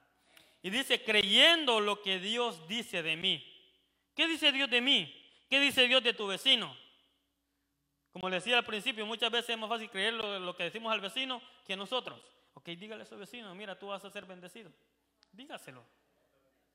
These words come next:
Y lo vamos a creer. Porque es así, muchas veces nosotros no creemos lo que nos dicen de, a nosotros. Pero sí nosotros tenemos la fe. Cuando yo oro por un hermano que se va a hacer sano, "Pero ¿qué pasa con mi dolor de espalda?" Vamos donde el herma-, evangelista Juan.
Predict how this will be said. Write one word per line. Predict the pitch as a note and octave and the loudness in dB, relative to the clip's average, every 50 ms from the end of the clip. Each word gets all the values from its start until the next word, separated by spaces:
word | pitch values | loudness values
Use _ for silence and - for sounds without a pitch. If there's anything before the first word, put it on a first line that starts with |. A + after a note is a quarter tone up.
| _ _ _ _ _ _ _ _ _ _ | _ _ _ _ _ _ _ _ _ _
Y | E3 | -12
lo | E3+ G3+ | -8 -8
vamos | G3 G#3 A3 A3 - | -6 -6 -6 -8 -8
a | A#3 A3 | -10 -10
creer. | A#3+ A3+ A#3+ C#4+ D#4+ D4+ G3 C#3+ - - _ _ _ _ _ _ _ _ _ _ _ _ _ _ _ _ _ _ _ _ _ _ _ | -8 -10 -8 -8 -8 -10 -10 -14 -18 -20 _ _ _ _ _ _ _ _ _ _ _ _ _ _ _ _ _ _ _ _ _ _ _
Porque | - F3 F3 - A#3 | -10 -10 -4 -4 -4
es | A#3+ B3+ | -2 -2
así, | B3+ A3 - C#4+ D4 | -2 -4 -2 -6 -6
muchas | B3 A#3+ A#3+ B3 B3+ | -4 -6 -4 -4 -4
veces | A#3 A#3+ A3 - A#3 | -4 -4 -6 -6 -8
nosotros | A3 A3+ A3+ A3+ G3+ | -8 -8 -10 -8 -8
no | G#3+ G#3+ G3 | -8 -8 -6
creemos | G#3 G3 G#3 G#3 G3+ F#3+ | -2 -2 -2 -2 -2 -4
lo | F#3 F3+ | -6 -6
que | G#3+ | -6
nos | A3+ A#3+ A#3 | -8 -8 -6
dicen | G3+ A#3 A3 - G3+ F#3 E3 E3 | -6 -6 -6 -6 -8 -10 -10 -10
de, | D#3 E3 D#3+ D#3+ E3 | -10 -10 -10 -10 -6
a | D#3 D#3 | -6 -6
nosotros. | D#3+ D#3 C#3+ - A#3+ B3 - D3 B2+ - - _ _ _ _ _ _ _ _ _ _ _ _ _ _ _ _ | -6 -6 -4 -4 -6 -4 -6 -10 -12 -14 -20 _ _ _ _ _ _ _ _ _ _ _ _ _ _ _ _
Pero | _ D3+ D3+ | _ -12 -10
sí | - F#3+ | -8 -8
nosotros | F#3+ F#3+ E3+ - G3 - F3 D#3 | -8 -8 -10 -10 -12 -12 -14 -14
tenemos | - E3 E3 E3+ E3+ E3+ | -14 -14 -12 -10 -10 -8
la | D#3 D3 | -8 -8
fe. | C3+ - - G3+ G#3 F#3+ - - - _ _ _ _ _ _ _ _ _ _ _ _ | -8 -4 -4 -4 -4 -4 -6 -14 -20 _ _ _ _ _ _ _ _ _ _ _ _
Cuando | _ - D3 D3+ D3 D3 | _ -10 -8 -6 -6 -6
yo | C#3+ D3+ | -2 0
oro | E3+ E3+ D#3+ | 0 0 -2
por | C3+ B2+ D3 | -4 -8 -10
un | D3+ D#3 D3+ | -8 -8 -8
hermano | C#3 C#3+ D#3+ E3+ E3 C#3+ C3+ | -8 -6 -6 -6 -6 -8 -10
que | - D3+ - | -12 -12 -12
se | - D3 | -10 -12
va | C#3 | -12
a | C#3 | -12
hacer | C3+ D3 C3 | -12 -14 -10
sano, | C#3 D#3+ E3 D#3+ D3+ C3 - - _ _ _ _ | -6 -6 -6 -6 -8 -12 -18 -20 _ _ _ _
"Pero | - - D3+ | -20 -20 -20
¿qué | - - | -20 -16
pasa | _ F#3 E3+ - E3+ | _ -12 -10 -10 -12
con | D#3 - C#3+ C#3+ D3 | -14 -14 -16 -14 -14
mi | C#3+ | -16
dolor | C#3 C#3 C#3+ D3 D3+ C#3+ | -14 -14 -14 -14 -14 -14
de | D3 | -16
espalda?" | C#3 - - D#3 D3+ D3 D3 | -16 -12 -12 -12 -10 -10 -10
Vamos | D#3 F3 F3 E3 D#3 | -12 -10 -12 -12 -14
donde | C#3+ C#3 | -14 -16
el | C3+ | -18
herma-, | C3+ C#3 C#3 C3+ C#3+ | -18 -16 -16 -16 -14
evangelista | D#3+ D3+ C#3+ C#3+ C#3 C#3 C#3 D3+ D#3+ - D3 | -14 -14 -14 -14 -12 -12 -12 -14 -14 -14 -12
Juan. | C3+ D3 D#3 D3 B2 | -8 -6 -8 -8 -8